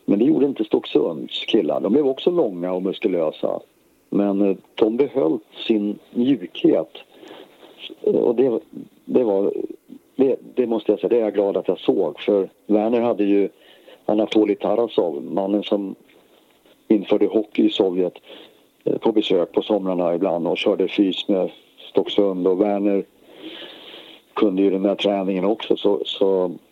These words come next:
kullerbyttor och balansgång och alla möjliga, medicinbollsträning, rolig, eh, med bollar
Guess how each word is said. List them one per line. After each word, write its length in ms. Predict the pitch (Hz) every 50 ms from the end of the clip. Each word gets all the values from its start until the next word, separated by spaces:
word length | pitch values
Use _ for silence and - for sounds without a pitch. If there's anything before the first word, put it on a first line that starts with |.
| _ - -
kullerbyttor 720 | - - 117 107 104 107 - 110 110 104 - _ - 110 104
och 100 | 104 101
balansgång 840 | 101 104 104 107 107 104 98 - - - - 104 104 104 101 98 95
och 540 | 95 95 92 95 98 95 98 92 - - -
alla 160 | 98 98 101
möjliga, 440 | 101 107 107 104 95 92 95 95 - -
medicinbollsträning, 1400 | - 101 107 104 104 - - - 117 107 101 101 107 107 - - - 107 107 101 104 104 104 104 101 98 95 92 - _ _ _ _ - - - - _ -
rolig, 640 | 107 110 127 127 107 98 104 104 113 120 110 95 - - _ _ _ _ _ _ _ _ _ _
eh, 160 | - - 98
med 200 | 101 101 104 101
bollar 540 | 104 113 110 104 98 101 104 98 95 87